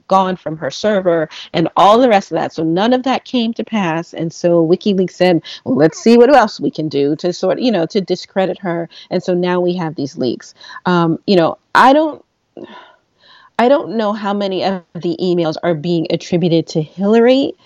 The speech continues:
And I also think that if Hillary, I don't, you know, I don't know the specifics about who called Bernie what, but, you know, if it's an ugly, dirty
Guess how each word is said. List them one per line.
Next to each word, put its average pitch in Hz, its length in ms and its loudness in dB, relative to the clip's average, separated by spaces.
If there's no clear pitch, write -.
And 175 400 6
I 190 280 4
also 233 360 4
think 208 340 -2
that - 240 2
if 170 160 2
Hillary, 226 640 4
I 220 100 6
don't, 240 240 2
you 196 160 -2
know, 185 80 2
I 170 180 0
don't 233 160 -2
know 202 100 0
the 196 100 -4
specifics 185 420 -8
about 165 260 -2
who 214 200 -2
called 175 400 -2
Bernie 165 400 -2
what, 165 540 -8
but, 185 340 -2
you 240 100 0
know, 190 220 -2
if 220 340 -4
it's 233 220 2
an 240 240 -2
ugly, 311 500 0
dirty - 520 -6